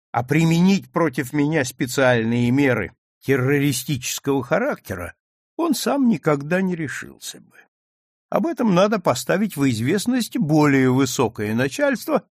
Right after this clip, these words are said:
и разделить с ним ответственность. Доставшаяся мне копия сделана с экземпляра номер два.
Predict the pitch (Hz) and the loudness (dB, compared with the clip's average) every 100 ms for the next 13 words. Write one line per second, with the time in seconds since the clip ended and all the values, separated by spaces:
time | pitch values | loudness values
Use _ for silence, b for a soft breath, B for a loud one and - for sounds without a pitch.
0 | _ 330 320 254 165 131 165 175 233 - | _ 0 4 4 2 2 2 2 0 -2
1 | - 127 175 - - - - - - - | -2 -2 -2 -8 -14 -18 -16 -16 -20 -20
2 | - - _ _ _ _ _ _ _ _ | -20 -20 _ _ _ _ _ _ _ _
3 | _ _ 120 139 - 165 131 - 127 123 | _ _ -2 -2 2 0 0 -2 -2 0
4 | 123 117 123 123 269 269 208 190 147 180 | 0 2 0 -2 -6 -4 -2 -2 -2 -2
5 | 220 220 220 175 - 147 107 110 95 120 | 0 0 -2 -4 -6 -4 -2 -4 -2 0
6 | 117 165 180 127 165 175 139 67 - - | 0 0 -4 -4 -6 -8 -10 -12 -12 -16